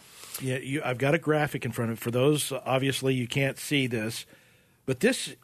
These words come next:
is just, this is, wow. Uh, I, mathematically, y-, there's no way this happens by accident.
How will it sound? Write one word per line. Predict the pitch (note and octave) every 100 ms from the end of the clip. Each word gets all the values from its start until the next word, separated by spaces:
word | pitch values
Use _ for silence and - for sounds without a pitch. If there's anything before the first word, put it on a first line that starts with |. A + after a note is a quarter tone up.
| -
is | D3 C#3 C3+ A#2 - -
just, | D#3 D3+ -
this | E3+ F#3+ E3+
is, | D#3+ B2 - - _ _ _ - _ _ _ -
wow. | C#3+ C#3+ F2 - -
Uh, |
I, | C3 C3 C#3 - -
mathematically, | C3+ C#3+ C3 C#3+ D#3 F#3+ F3 C#3 C3 A#2 - _ _ _ _ _ _ _ _ _ _ _ _ _ _ -
y-, | D#3
there's | D3 E3+ D#3
no | E3 G#3 G#3
way | D#3+ G3 D#3
this | C#3 B2+
happens | - D3+ C3+ C3+ A#2
by | A#2 A#2
accident. | B2 - -